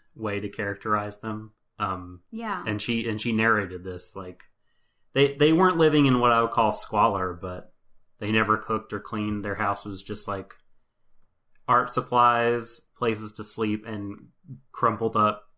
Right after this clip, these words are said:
Speaker 1: paintings or, or drawings that they weren't, and that was it. And, like,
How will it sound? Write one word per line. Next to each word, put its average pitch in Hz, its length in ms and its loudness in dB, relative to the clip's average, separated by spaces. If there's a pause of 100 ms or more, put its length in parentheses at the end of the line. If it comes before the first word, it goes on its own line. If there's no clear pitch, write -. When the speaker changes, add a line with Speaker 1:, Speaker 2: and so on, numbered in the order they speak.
(560)
Speaker 1:
paintings 107 680 -4
or, 101 200 0
or 98 200 0
drawings 98 540 0
that 101 140 -14
they 104 80 -6
weren't, 98 260 -8 (400)
and 117 120 0
that 143 140 4
was 120 160 -2
it. 135 300 2
And, 107 140 -6
like, 104 220 -2